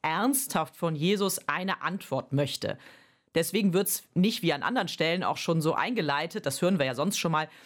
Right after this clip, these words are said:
sie wollten ihm eine Falle stellen oder Ähnliches, sondern hier berichtet der Evangelist Markus ja auch sehr neutral, da kommt jemand und er stellt eine Frage, er hört in Ruhe zu und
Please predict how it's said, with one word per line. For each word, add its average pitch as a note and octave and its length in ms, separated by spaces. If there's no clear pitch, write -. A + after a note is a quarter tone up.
sie C#3+ 180
wollten G3 260
ihm E3 80
eine D3 220
Falle F#3 320
stellen D3 320
oder C3+ 160
Ähnliches, B3 420
sondern F#3 320
hier A3 300
berichtet A3+ 420
der G#3 120
Evangelist D3 440
Markus D3+ 400
ja C#3 120
auch F#3 160
sehr D#3+ 300
neutral, D3 640
da C#3+ 100
kommt E3 420
jemand A3 360
und E3 160
er D3 100
stellt F#3+ 420
eine F#3+ 100
Frage, C#3+ 480
er D3+ 120
hört F3+ 200
in E3 80
Ruhe C#3+ 260
zu A3+ 460
und A#3+ 360